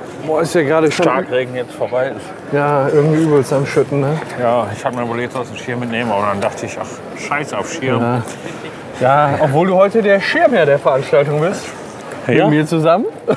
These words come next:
Speaker 2: Ja,
Speaker 1: Ne?
Speaker 2: wir beide sind heute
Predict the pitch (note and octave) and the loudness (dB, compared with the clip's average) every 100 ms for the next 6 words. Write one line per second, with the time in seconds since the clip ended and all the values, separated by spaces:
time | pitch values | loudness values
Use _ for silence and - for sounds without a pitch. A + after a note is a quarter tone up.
0 | - - - A#3 D#3+ G3 A#3 D#3+ A2+ G2+ | -4 -14 -10 -6 -2 0 0 -2 -4 -6
1 | C4 D4 C#4+ A#3 E3+ E3+ C#4+ A4+ A4+ - | -12 -8 -4 -4 0 2 4 2 2 2
2 | - C#3 C3+ C3 C3 A2+ B2+ A#2+ A#2+ A2+ | 2 0 -4 -8 -10 -10 -10 -4 -2 -2
3 | A#2+ | -2